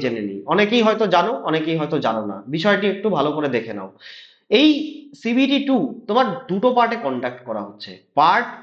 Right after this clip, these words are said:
এ এবং পার্ট বি। পার্ট এ তে কি কি তোমাকে পড়তে হবে না, ম্যাথামেটিক্স থাকবে, জিআই অর্থাৎ জেনারেল ইন্টেলিজেন্স and রিজনিং থাকছে, এবং বেসিক সায়েন্স and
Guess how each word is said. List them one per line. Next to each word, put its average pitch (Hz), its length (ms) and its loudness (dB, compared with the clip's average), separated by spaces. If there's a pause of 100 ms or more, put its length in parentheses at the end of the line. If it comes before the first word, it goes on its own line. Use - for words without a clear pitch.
(200)
এ - 20 2 (560)
এবং 180 160 2 (260)
পার্ট 180 280 4 (260)
বি। 123 160 -4 (920)
পার্ট 240 280 4 (260)
এ 202 120 4
তে 254 60 0 (100)
কি 220 140 -4
কি 247 160 -4
তোমাকে 247 240 2 (100)
পড়তে 208 320 0
হবে 214 160 2 (200)
না, 151 60 0 (100)
ম্যাথামেটিক্স 185 540 -2 (100)
থাকবে, 196 300 -2 (540)
জিআই 208 340 4 (120)
অর্থাৎ 180 220 -2 (120)
জেনারেল 175 340 4 (180)
ইন্টেলিজেন্স 185 520 0 (240)
and 208 160 0 (200)
রিজনিং 196 340 2 (140)
থাকছে, 214 300 -2 (300)
এবং 240 180 6 (580)
বেসিক 180 300 2 (100)
সায়েন্স 247 280 2 (360)
and 277 160 2